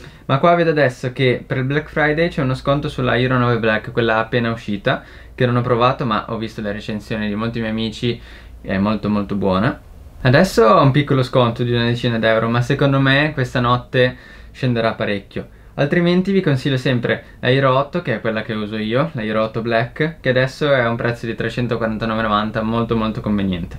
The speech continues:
Mentre invece per, eh, quelli un po' più avanzati vi consiglio anche la GoPro Max, quella che uso io in molti miei video, specialmente su Instagram, ma anche qua sul canale.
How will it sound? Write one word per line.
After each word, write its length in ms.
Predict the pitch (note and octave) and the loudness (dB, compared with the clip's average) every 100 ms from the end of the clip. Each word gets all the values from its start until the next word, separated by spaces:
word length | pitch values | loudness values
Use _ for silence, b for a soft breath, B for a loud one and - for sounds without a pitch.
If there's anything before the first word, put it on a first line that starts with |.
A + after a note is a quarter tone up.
| - - | -2 6
Mentre 260 | C3+ C3+ | 6 8
invece 540 | C#3+ D3 C#3+ C#3+ C3 B2 | 8 8 6 6 6 6
per, 200 | C3+ C3 | 6 6
eh, 260 | B2+ B2 | 8 6
quelli 200 | B2 C3+ | 6 4
un 80 | C3+ | 4
po' 100 | C#3 | 4
più 140 | C3+ D3 | 4 4
avanzati 600 | D3 D3 D3+ D3+ D#3 E3 | 4 4 4 2 2 2
vi 140 | C3+ | 2
consiglio 380 | B2+ A#2+ B2 A#2+ | 2 2 2 2
anche 340 | A#2+ A#2+ A#2 B B B | 0 0 -2 B B B
la 120 | B2 | 0
GoPro 240 | B2+ B2 B2 | 2 2 4
Max, 400 | B2 C#3 - - | 2 0 -6 -4
quella 240 | A#2 A2+ | -2 0
che 80 | A#2+ | 0
uso 220 | A#2 A#2+ | 0 0
io 180 | A#2 A#2 | 0 0
in 60 | |
molti 320 | A2+ C3 B2+ A#2+ | 0 0 0 0
miei 160 | A#2 | -2
video, 240 | A#2 A#2+ B2 | -2 0 -2
specialmente 580 | - D3 C#3 C3+ B2+ | -2 -4 0 0 0
su 140 | B2 A#2+ | -2 -2
Instagram, 720 | A#2 - A#2+ B2 A#2+ B2 B2 B B | -2 0 0 2 2 0 -2 B B
ma 120 | A#2 A2+ | -2 -2
anche 200 | A2 A#2+ | -2 -2
qua 120 | A#2 | -2
sul 200 | A#2+ A2+ | -2 -2
canale. 500 | A#2 A#2 C3 D3+ | 0 0 2 0